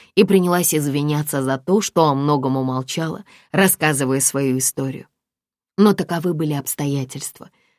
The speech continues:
Сабина вежливо кивнула и позвонила по мобильному Нарда. «Командир патруля вызывает Ворона. Прием». «Привет, Ворониха. Все идет по программе?»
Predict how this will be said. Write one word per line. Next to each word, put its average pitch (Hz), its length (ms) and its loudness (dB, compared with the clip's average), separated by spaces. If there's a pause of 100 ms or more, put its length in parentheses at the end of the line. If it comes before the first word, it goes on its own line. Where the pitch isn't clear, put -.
(100)
Сабина 175 440 2
вежливо 196 480 2
кивнула 156 560 -2 (300)
и 190 100 6
позвонила 147 580 -2
по 151 100 -8
мобильному 135 540 -2
Нарда. 127 360 -6 (1800)
«Командир 202 520 4
патруля 165 760 2
вызывает 143 560 0
Ворона. 135 400 -2 (200)
Прием». 196 400 4 (1000)
«Привет, 170 440 4
Ворониха. 127 540 -4 (540)
Все 196 320 6
идет 175 240 4
по 156 100 0
программе?» 143 640 -2